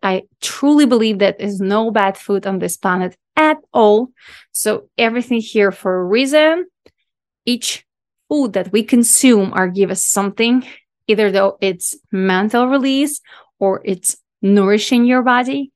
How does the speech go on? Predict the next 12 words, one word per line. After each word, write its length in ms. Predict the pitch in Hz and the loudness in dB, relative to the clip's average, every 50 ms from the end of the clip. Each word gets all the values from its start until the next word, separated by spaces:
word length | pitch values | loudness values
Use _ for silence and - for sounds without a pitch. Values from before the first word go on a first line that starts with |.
| _ _ _ _ _ _ _ _ _ | _ _ _ _ _ _ _ _ _
but 280 | - 277 247 185 - - _ _ _ _ _ _ _ _ _ _ _ _ _ _ _ _ _ _ _ _ | -2 -2 -2 -2 -4 -8 _ _ _ _ _ _ _ _ _ _ _ _ _ _ _ _ _ _ _ _
pay 240 | - 277 294 311 | -4 -4 -2 -2
attention 760 | - 320 311 - - 254 226 208 202 - - - 196 190 196 - | -4 -6 -6 -4 -4 -2 -2 -2 -4 -4 -6 -6 -6 -8 -10 -10
to 140 | - - 214 | -6 -6 -6
how 360 | 208 - - - 226 214 214 | -6 -6 -6 0 4 4 6
you 180 | 214 208 208 202 | 6 4 4 2
feel 540 | 196 - - - - 202 196 196 196 202 - - _ _ _ - | 0 -2 -10 -6 -2 0 2 2 0 -2 -6 -12 _ _ _ -14
after 340 | 185 180 - - - 196 | -14 -14 -14 -6 -6 -4
what 340 | 180 175 160 175 170 - - | -2 -2 -4 -4 -6 -8 -12
you 120 | - - - | -12 -12 -12
eat, 340 | - 175 - - _ - - - _ _ _ _ _ _ _ - | -12 -14 -14 -12 _ -18 -20 -20 _ _ _ _ _ _ _ -6
okay? 320 | - 202 196 202 208 208 | -2 0 0 0 -2 -4